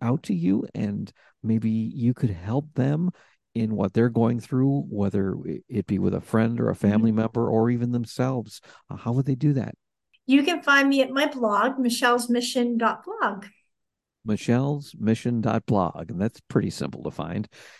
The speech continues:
Speaker 1: Michelle, again, this has been great. Uh, I ask all my guests this question,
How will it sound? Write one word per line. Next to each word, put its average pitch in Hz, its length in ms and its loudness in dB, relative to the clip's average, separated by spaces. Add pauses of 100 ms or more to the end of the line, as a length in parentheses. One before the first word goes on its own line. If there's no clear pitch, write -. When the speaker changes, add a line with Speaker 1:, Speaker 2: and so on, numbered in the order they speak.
(240)
Speaker 1:
Michelle, 151 300 2
again, 156 260 6
this 156 120 2
has 196 140 2
been 202 160 4
great. 202 420 0 (160)
Uh, 147 120 -12 (160)
I 160 180 -4
ask 151 380 -4
all 139 160 0
my 185 160 2
guests 113 640 -4 (180)
this 110 320 0 (160)
question, 95 720 -2